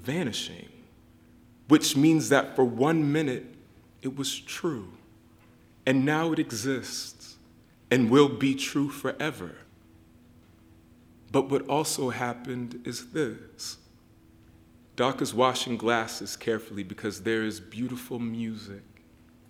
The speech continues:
and he is afraid of spoiling it when somebody sits down across from me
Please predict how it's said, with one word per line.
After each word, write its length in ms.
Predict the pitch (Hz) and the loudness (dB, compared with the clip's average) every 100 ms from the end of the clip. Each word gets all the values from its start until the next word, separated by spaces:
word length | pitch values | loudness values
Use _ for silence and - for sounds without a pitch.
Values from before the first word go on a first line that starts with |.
| _ - - | _ -14 -8
and 120 | 101 | -6
he 140 | 113 | -2
is 100 | 120 | -2
afraid 340 | 107 - 120 110 | -2 0 2 2
of 120 | - | 0
spoiling 680 | - - 127 127 110 101 90 | -4 -2 2 4 2 -2 -6
it 240 | 82 - - | -10 -14 -8
when 220 | 101 95 | -4 -4
somebody 720 | - 156 170 120 87 82 90 | -4 -4 -2 -4 -8 -10 -10
sits 360 | - 104 90 - | -8 -8 -8 -10
down 340 | - 92 95 | -8 -6 -8
across 460 | 92 - 160 139 - | -10 -8 -8 -6 -10
from 280 | - 90 87 | -10 -10 -10
me 240 | 85 | -10